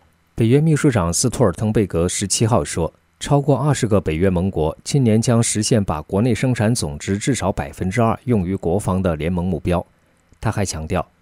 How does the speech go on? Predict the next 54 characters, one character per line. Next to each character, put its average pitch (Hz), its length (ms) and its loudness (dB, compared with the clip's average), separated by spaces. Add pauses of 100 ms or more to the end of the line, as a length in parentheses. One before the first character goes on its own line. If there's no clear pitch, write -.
(360)
自 - 180 2
二 143 140 4
零 143 140 2
一 151 60 2
四 143 220 0
年 104 200 2
俄 101 100 2
罗 120 160 4
斯 120 140 -2
从 110 200 -2
乌 131 80 -2
克 123 120 -2
兰 113 100 2
手 78 200 -2
中 95 180 -2
夺 92 180 2
取 - 200 -4
克 - 160 -4
里 113 120 2
米 76 140 -2
亚 85 220 -4
后， - 240 -8 (440)
北 110 120 4
约 143 160 4
盟 143 180 2
国 120 140 4
的 107 100 6
军 123 200 0
费 127 180 0
开 101 220 -2
支 107 300 -2
就 98 200 0
出 - 180 -4
现 95 220 -2
持 - 200 -6
续 104 180 -4
增 110 200 -2
加 123 200 -2
的 85 100 0
趋 - 240 -8
势。 - 260 -6 (720)
斯 - 140 -4
托 151 140 6
尔 131 80 4
滕 127 120 4
贝 127 180 4
格 107 180 4
正 120 160 2
在 101 140 2
访 73 220 -8
问 85 140 -2
华 85 200 -4
盛 104 160 -2
顿， 110 200 0